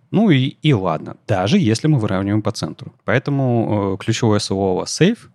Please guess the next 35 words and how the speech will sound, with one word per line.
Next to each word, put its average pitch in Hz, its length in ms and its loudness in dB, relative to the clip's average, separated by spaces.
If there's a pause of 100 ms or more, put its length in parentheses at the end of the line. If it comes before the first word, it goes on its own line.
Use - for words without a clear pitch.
оно 120 480 2
как - 180 -8
раз 107 120 -4
такое - 220 -4
поведение 92 420 -2
включает. 95 600 -4 (260)
И - 80 -6
у 92 60 -2
нас 117 160 0
получается, 101 440 -2
что - 120 -10
мы 92 80 -4
можем 92 280 -6
писать 90 280 -6
"justify 92 460 -6
content", 92 480 -6 (280)
а, 87 140 -4
save 185 340 0
center 160 520 0
и 165 200 2
"unsafe 95 500 -2
center". - 400 -14 (500)
И, 104 1120 0 (120)
и 107 120 0
все. 156 500 0
И 113 100 -4
эту 120 220 2
фичу 160 560 -2
мы 117 200 4
видели 101 400 0
в 90 180 -14
восемнадцатом 117 640 -2
Safari, 170 480 -2 (320)
и 147 120 2
зачем-то 120 880 2